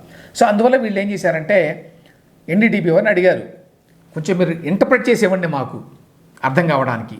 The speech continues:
సులభంగా." అంటే వాళ్ళు ఎనెక్సర్స్ ఇచ్చారు, ప్రతి దానికి, ప్రతి రిపోర్ట్కి ఒక ఎనెక్సర్ ఇచ్చారు. ఆ నాలుగింటిలో మూడు ఎనెక్సర్స్ అటాచ్ చేసి ఉన్నాయి. ఫస్ట్ దానికైతే లేదు. నేను ఇప్పుడు ఈ వీడియో కింద పెట్టినటువంటి అటాచ్‌మెంట్స్‌లో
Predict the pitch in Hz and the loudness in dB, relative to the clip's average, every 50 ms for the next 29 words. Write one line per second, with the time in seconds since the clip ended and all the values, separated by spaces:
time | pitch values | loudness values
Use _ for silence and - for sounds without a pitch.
0 | - - - 143 139 131 139 135 120 117 117 - 120 123 120 196 226 285 - 139 | -18 -10 -4 -2 -2 0 0 -2 -2 -4 -6 -6 -8 -6 0 2 2 2 2 0
1 | 151 196 240 - - 127 135 131 117 127 143 135 - - 127 - - 131 110 - | -2 -2 -2 -2 -4 -4 -4 -4 -2 -2 -4 -4 -4 -8 -8 -4 -4 -4 -2 -4
2 | 110 92 92 117 113 113 110 107 - 98 - 143 139 - 170 156 - 180 165 170 | -6 -6 -2 -2 -2 -2 -2 -6 -10 -4 -4 -2 0 0 0 2 2 0 0 0
3 | - 247 - - 127 117 113 110 104 101 92 - 107 87 80 - - - - - | 0 0 2 2 2 0 0 -4 -6 -8 -10 -10 -10 -12 -12 -12 -16 -20 -20 -20
4 | - - _ - - - - 123 131 139 131 131 139 180 214 226 226 208 - 220 | -20 -20 _ -20 -20 -4 0 2 2 2 4 4 4 4 4 2 0 0 -2 -2
5 | 202 214 220 214 165 127 131 151 185 220 240 226 214 185 160 170 - - - - | -2 0 0 -2 -2 -4 -2 2 2 4 4 4 2 2 0 -2 -6 -10 -16 -16
6 | - - 131 165 180 - - - - 151 139 190 196 190 - 156 135 - 107 98 | -10 -4 -2 -2 0 0 -4 -2 -2 0 0 0 0 0 0 -4 -4 -6 -10 -12
7 | 92 87 - - _ _ - - - - - _ _ - 180 190 - 220 214 202 | -12 -14 -18 -20 _ _ -20 -20 -20 -20 -20 _ _ -4 -4 -2 0 2 2 2
8 | 190 165 175 170 170 143 117 117 127 127 156 226 - - - - 123 131 135 135 | 2 0 -4 -4 -4 -4 -4 -2 -2 -2 -4 -4 -6 -8 -12 -6 -2 -2 0 0
9 | 123 123 123 127 117 117 - - - - - 127 123 131 143 160 151 156 147 143 | -2 -2 -4 -2 -4 -4 -8 -12 -18 -10 -6 -2 0 2 2 2 2 0 -2 -4
10 | 143 131 - 120 123 131 127 120 127 120 120 117 131 165 156 117 113 - - - | -4 -4 -6 -8 -6 -6 -6 -4 -4 -4 -4 -2 0 0 0 0 -4 -8 -14 -18
11 | - - - 123 127 139 131 - - 120 104 - 120 139 202 - - | -14 -6 -4 0 2 2 2 0 -2 -4 -6 -4 -2 0 -2 -2 -2